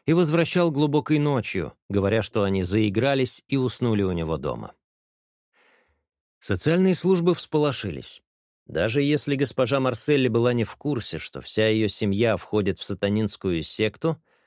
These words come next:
что за мать позволит своим детям так часто допоздна оставаться в гостях? Как она умудрилась не заметить, как травмированы они были? Органы опеки сообщили окружному прокурору,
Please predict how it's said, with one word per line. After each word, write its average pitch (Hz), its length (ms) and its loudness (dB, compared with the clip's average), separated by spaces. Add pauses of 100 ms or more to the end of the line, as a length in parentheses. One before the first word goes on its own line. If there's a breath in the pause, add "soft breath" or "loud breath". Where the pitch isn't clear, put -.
(220)
что - 260 0
за 180 140 4
мать 180 380 2
позволит 127 460 0
своим 117 320 0
детям 123 400 0
так 101 180 -4
часто 143 420 -2
допоздна 104 680 -2 (220)
оставаться 90 540 -4
в 76 80 -6
гостях? - 520 -8 (960 soft breath)
Как 151 220 -2
она 143 200 2
умудрилась 143 640 2
не 135 100 2
заметить, 131 720 0 (260)
как 120 180 -2
травмированы 131 840 2
они 113 280 2
были? 107 380 0 (840)
Органы 98 440 2
опеки 127 340 -2
сообщили 107 500 0
окружному 98 580 0
прокурору, 127 640 -2